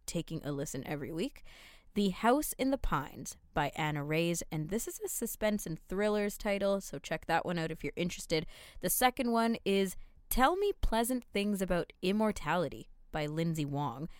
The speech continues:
Ghost and horror stories. I haven't seen a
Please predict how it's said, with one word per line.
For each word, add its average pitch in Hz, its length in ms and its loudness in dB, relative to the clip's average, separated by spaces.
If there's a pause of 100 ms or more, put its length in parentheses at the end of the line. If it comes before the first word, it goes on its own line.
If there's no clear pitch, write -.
(400)
Ghost 226 380 0
and 170 100 -4
horror 202 320 -2
stories. 143 400 -4
I - 20 -6
haven't 226 260 -6
seen 311 180 -4
a 277 100 -8